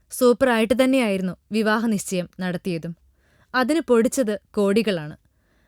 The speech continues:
നാഗാർജുനന്റെ മകൻ അഖിൽ അക്കിനേനിയും ശ്രിയ ഭോപ്പാലിന്റെയും വിവാഹ നിശ്ചയമായിരുന്നു ആർഭാടപൂർവ്വം ഹൈദരാബാദിൽ വെച്ച് നടന്നത്.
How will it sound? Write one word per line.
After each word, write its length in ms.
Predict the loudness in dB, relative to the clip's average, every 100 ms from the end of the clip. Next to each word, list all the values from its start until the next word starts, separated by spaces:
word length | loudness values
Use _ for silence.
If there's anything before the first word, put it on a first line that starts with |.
| _
നാഗാർജുനന്റെ 720 | 2 2 4 2 2 0 0
മകൻ 320 | 0 0 -4 -6 _ -4
അഖിൽ 300 | -2 -2 -4
അക്കിനേനിയും 720 | -6 0 2 4 4 2 0 -6 _
ശ്രിയ 360 | -4 0 2 0
ഭോപ്പാലിന്റെയും 840 | 0 -2 0 0 0 0 0 -4 -4
വിവാഹ 320 | -2 0 0
നിശ്ചയമായിരുന്നു 840 | -2 -2 -2 -2 -4 -8 -10 -12 -18 _ _
ആർഭാടപൂർവ്വം 800 | -2 0 0 -2 -2 -4 -4 -4 -8 _
ഹൈദരാബാദിൽ 720 | -4 0 2 4 4 2 0 -2
വെച്ച് 160 | -2
നടന്നത്. 440 | -4 -4 -6 -8